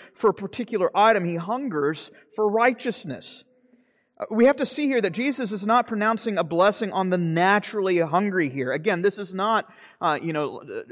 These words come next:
Jesus, um, speaking as, uh, a, a universal law of, like, you know, Newton's third law of motion.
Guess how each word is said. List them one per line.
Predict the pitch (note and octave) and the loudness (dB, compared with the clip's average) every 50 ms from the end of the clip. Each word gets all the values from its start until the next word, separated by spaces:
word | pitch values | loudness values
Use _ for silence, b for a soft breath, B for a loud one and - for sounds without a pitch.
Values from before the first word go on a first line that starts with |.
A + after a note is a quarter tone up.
| F2+ - | -16 -14
Jesus, | A#2 E3+ F#3 F#3 G3+ E3+ F3 F#3 D#3 - - - - | -10 -8 -6 -4 -6 -4 -6 -6 -6 -8 -10 -12 -10
um, | - D3+ D3 C#3 C#3 C3+ B2+ - E2+ E2+ F#2+ - | -6 -4 -4 -4 -4 -6 -8 -12 -14 -18 -18 -16
speaking | C3+ - - - G#3+ F#3+ G3 F#3 F3 | -16 -14 -8 -6 -6 -6 -4 -4 -2
as, | E3 D#3 C#3+ - - - - - - | -2 -2 -2 -4 -8 -12 -14 -10 -6
uh, | C#3+ C#3+ C#3+ C#3+ C#3 C3+ - C3+ D3+ - | -2 0 0 2 2 0 0 -2 -4 -4
a, | D3 | -2
a | D#3 | -2
universal | E3 G3 A3 G#3+ F3 G3+ F#3+ - - F#3 D#3 | -2 0 -2 0 -2 -2 -4 -4 -6 -6 -2
law | D3+ D#3+ E3+ F3 F3 F3 D#3+ | 0 2 4 4 6 6 6
of, | D#3 D3 | 4 4
like, | D3+ D#3+ D3 - - - - - - - b b b b b b b b | 2 2 0 0 -4 -14 -18 -16 -16 -16 b b b b b b b b
you | - C#3 | -6 -4
know, | - - - | -4 -4 -2
Newton's | D3+ E3 F#3 A3+ A#3 G3 F#3+ F3 - - - | 0 2 2 2 2 0 -4 -6 -8 -8 -4
third | - G#3 F#3+ F3+ | 0 0 0 2
law | F3 F3+ F3+ E3+ D#3+ | 2 2 4 4 2
of | D3+ C#3+ | 2 0
motion. | D#3 D#3 E3 F3 F#3 - - - B2+ B2 A#2+ B2 | -2 -2 0 0 -2 -4 -6 -10 -12 -12 -14 -18